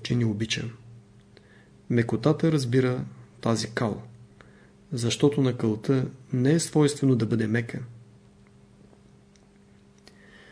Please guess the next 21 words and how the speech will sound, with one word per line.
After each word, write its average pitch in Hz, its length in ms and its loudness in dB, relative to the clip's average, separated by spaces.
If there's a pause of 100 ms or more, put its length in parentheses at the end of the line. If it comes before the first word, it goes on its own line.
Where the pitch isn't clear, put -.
(440)
Мекотата 131 520 4
е 151 40 4
свойствена 139 720 2 (100)
само 127 340 0
на 123 120 2
човешката 127 560 0
душа. - 360 -4 (1300)
То 151 240 6
е - 20 6
едно 139 280 6
от 120 120 4
великите 147 500 2
качества 131 560 -4
на 127 120 -2
душата. - 420 -6 (1120)
Само 127 360 2
душата 143 420 2
може 127 320 2
да 113 120 2
бъде 117 260 4
мека 131 460 0